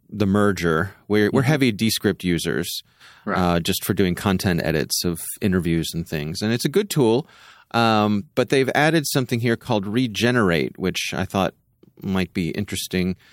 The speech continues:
Speaker 1: Uh, basically, it's, it's sort of an automated A I sampling and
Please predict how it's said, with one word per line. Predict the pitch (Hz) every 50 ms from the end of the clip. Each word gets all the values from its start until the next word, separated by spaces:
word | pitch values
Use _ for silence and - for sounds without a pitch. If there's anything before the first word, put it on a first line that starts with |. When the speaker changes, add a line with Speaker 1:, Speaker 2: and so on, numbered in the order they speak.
| - - - _ _ _ _ -
Speaker 1:
Uh, | - 101 95
basically, | 95 - - 196 - 175 - - 127 110 107 107
it's, | 101 - - - - - - - _ _ _ _ _ _ _ _ _ _ _ _ _ _ _
it's | - 214 -
sort | 349 359
of | 392 196
an | 175
automated | - 127 139 139 143 135 131 123 120 117 117 113 110 104 98 -
A | 120 120 113 113
I | 113 110 110 107 107 - - -
sampling | - 120 110 107 - 107 107 104 101 101 101 98 101 98 -
and | 98 95 90 90 90 92 92 87 90 90 78